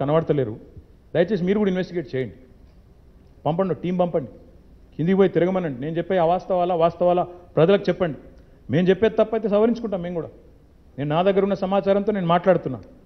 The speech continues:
దయచేసి ఒక టీం పంపండి, బయలదిల్లా పంపండి, బయ్యారం పంపండి, వైజాగ్ పంపండి, క్షేత్రస్థాయి పరిస్థితులు అధ్యయనం చేయండి, ప్రజల ముందు నిష్పక్షపాతంగా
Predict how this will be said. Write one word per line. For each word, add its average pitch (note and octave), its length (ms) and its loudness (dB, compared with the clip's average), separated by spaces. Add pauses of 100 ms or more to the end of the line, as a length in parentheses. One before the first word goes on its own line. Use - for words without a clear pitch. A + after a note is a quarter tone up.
(200)
దయచేసి G3 300 4
ఒక G#3+ 100 -2
టీం A3+ 180 0
పంపండి, G3+ 280 -2 (540)
బయలదిల్లా E3+ 480 6
పంపండి, F#3+ 380 0
బయ్యారం E3 400 6
పంపండి, F3 380 -2
వైజాగ్ D#3+ 400 2
పంపండి, F#3+ 340 -2 (340)
క్షేత్రస్థాయి E3+ 600 0
పరిస్థితులు E3+ 400 0
అధ్యయనం E3 360 0
చేయండి, G3+ 280 0 (380)
ప్రజల F#3+ 220 6 (100)
ముందు B3 180 2 (320)
నిష్పక్షపాతంగా A3 720 2